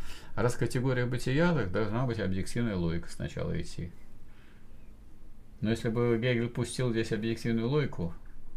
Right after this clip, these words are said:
он бы должен был дойти, он в ней и доходит до человека, в своей объективной логике. Но она у него идет после субъективной логики, у него здесь явный такой переворот. И вот когда говорят, что надо материалистически, там Ленин говорил, надо читать,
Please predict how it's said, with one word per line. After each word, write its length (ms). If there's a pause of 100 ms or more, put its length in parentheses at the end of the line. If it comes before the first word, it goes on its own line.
(480)
он 240
бы 100
должен 340
был 120
дойти, 320
он 240
в 120
ней 160
и 20
доходит 380
до 100
человека, 600
в 40
своей 360
объективной 480
логике. 320 (1500)
Но 180
она 180
у 60
него 240
идет 260 (440)
после 300
субъективной 580
логики, 300
у 40
него 180
здесь 380
явный 400 (320)
такой 300
переворот. 500 (1040)
И 60
вот 160
когда 240
говорят, 320
что 140
надо 180
материалистически, 880
там 200
Ленин 280
говорил, 180
надо 240
читать, 540